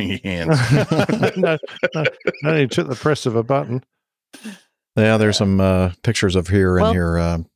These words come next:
Speaker 3: embracing, uh, her love. And, uh, yeah,
Speaker 4: Love
Speaker 3: that's
Speaker 4: comes in all forms. What
Speaker 3: it
Speaker 4: can you
Speaker 3: does.
Speaker 4: say?
Speaker 3: I mean, ha-, you know.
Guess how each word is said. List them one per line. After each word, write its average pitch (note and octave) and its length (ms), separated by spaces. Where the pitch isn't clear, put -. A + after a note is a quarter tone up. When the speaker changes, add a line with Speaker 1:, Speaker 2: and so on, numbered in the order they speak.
Speaker 3:
embracing, F#2 920
uh, F2+ 280
her F2+ 180
love. F2+ 420
And, E2+ 440
uh, D#2+ 280
yeah, E2 280
Speaker 4:
Love E3+ 140
Speaker 3:
that's - 140
Speaker 4:
comes F#3 160
in F3 120
all E3 120
forms. B2 520
What A#2 80
Speaker 3:
it G2+ 80
Speaker 4:
can F2+ 100
you E2+ 60
Speaker 3:
does. E2+ 120
Speaker 4:
say? C3 120
Speaker 3:
I G2 40
mean, F#2+ 180
ha-, G2 180
you G#2+ 100
know. E2+ 240